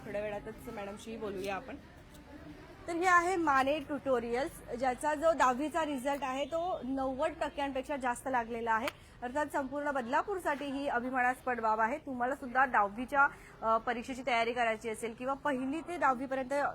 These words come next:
तुम्हाला ॲडमिशन घ्यायचं असेल, तुम्ही इथे नक्कीच येऊ शकता. हाय मॅम. अ, थोडीशी आपल्या क्लासेसबद्दल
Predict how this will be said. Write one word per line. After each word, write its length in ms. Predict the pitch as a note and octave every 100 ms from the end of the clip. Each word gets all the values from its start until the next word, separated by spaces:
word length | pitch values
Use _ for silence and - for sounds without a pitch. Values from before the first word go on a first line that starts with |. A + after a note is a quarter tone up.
| A3+
तुम्हाला 240 | A#3+ B3
ॲडमिशन 360 | A#3 A#3+ B3 C4
घ्यायचं 260 | B3 A3
असेल, 220 | A#3 C4 B3
तुम्ही 180 | A#3
इथे 100 | A#3
नक्कीच 320 | A#3+ A3+ A3 A3
येऊ 80 |
शकता. 200 | G#3+ - C#4 - -
हाय 100 | A#3
मॅम. 140 | G#3 C4+ - - - - - G3+ -
अ, 200 | G#3+ G#3 G#3
थोडीशी 260 | C4+ C4+
आपल्या 200 | D4+ C#4+
क्लासेसबद्दल 800 | C#4+ A#3+ G3+ B3+ B3 B3 A#3 B3